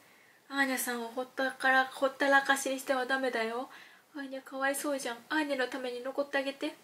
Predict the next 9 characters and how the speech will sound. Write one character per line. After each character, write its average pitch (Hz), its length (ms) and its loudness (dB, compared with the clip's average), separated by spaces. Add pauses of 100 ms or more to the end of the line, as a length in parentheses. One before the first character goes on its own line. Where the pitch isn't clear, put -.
(500)
ナ 240 100 10
イ 254 60 8
ス 254 100 4
判 240 160 4
断、 214 180 8
お - 40 -2
か 190 180 4
ん。 180 80 -10 (3250)
<laughs> 180 360 0